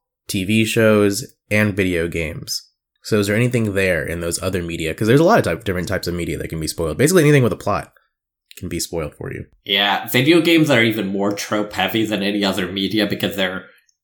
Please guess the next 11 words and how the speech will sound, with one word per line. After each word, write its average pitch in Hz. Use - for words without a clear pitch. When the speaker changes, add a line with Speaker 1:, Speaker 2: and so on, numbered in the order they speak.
Speaker 2:
even 120
more 104
constrained 113
about 104
what 104
type 113
of 101
stories 104
they 110
can 107
tell. 107